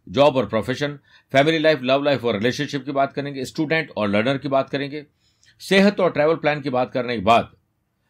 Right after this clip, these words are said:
हम अंत में बात करेंगे फरवरी को यादगार और शानदार बनाने का विशेष उपाय।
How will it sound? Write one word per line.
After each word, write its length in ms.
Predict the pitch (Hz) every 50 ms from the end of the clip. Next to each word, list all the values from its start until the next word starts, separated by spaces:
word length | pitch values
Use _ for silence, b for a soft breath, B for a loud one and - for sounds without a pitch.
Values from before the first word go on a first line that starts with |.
| _ _ -
हम 120 | 117 135
अंत 360 | 151 - - 147 175 190 185 180
में 120 | 160 135
बात 200 | 123 127 127 -
करेंगे 280 | - 135 135 135 123 113
फरवरी 380 | - 123 123 123 127 139 147
को 120 | 143 135 113
यादगार 420 | 110 113 120 113 110 135 131 123
और 80 | 120 107
शानदार 360 | - 113 107 107 107 120 113
बनाने 320 | 90 98 98 101 104 107
का 60 | 98
विशेष 420 | 95 87 87 85 120 131 127 - - -
उपाय। 380 | 92 82 85 87 73 - -